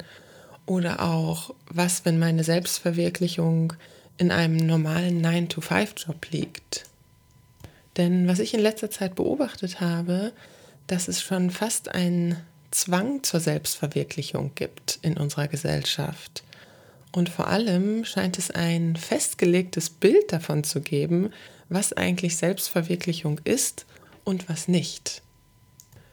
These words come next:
Denn Selbstverwirklichung scheint auf jeden Fall zu sein, dass man sich mit etwas selbstständig macht, das die Welt verändert, das obendrein auch noch nachhaltig ist,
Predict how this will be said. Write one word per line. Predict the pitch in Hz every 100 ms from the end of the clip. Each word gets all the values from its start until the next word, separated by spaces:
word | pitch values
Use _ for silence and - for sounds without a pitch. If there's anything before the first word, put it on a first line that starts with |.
| _ -
Denn | 175 175 175
Selbstverwirklichung | 170 214 - 233 220 220 - 202 208 196 190
scheint | - 185 190
auf | 175 165
jeden | - 190 294
Fall | 277 214 214
zu | - 185
sein, | 180 180 180 180 185 180 - - - -
dass | 175 -
man | 170
sich | 165 165
mit | 165
etwas | - - 151 -
selbstständig | 170 262 - 226 214 208 208
macht, | 196 190 196 202 - - - - - -
das | - 170 165 -
die | - 160
Welt | 170 214 262
verändert, | - - 202 202 202 202 196
das | 170 -
obendrein | 170 170 165 156 156 165
auch | 165 156 -
noch | 147
nachhaltig | 165 180 247 - 196 190 190 180 -
ist, | 175 175 180 -